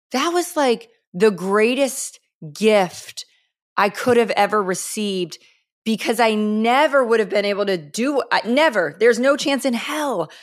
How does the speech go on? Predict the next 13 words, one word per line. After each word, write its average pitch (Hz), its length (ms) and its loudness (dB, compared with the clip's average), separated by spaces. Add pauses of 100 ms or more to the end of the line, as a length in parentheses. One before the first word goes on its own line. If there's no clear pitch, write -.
(260)
I 247 200 4
would 262 140 4
have 196 220 -2
built 233 260 4
a 214 60 -2
seven-figure 220 680 -2
coaching 220 420 -4
business 277 500 -4 (300)
had 233 200 0
I 233 100 2
not 226 260 0
had 247 460 0
that 220 260 2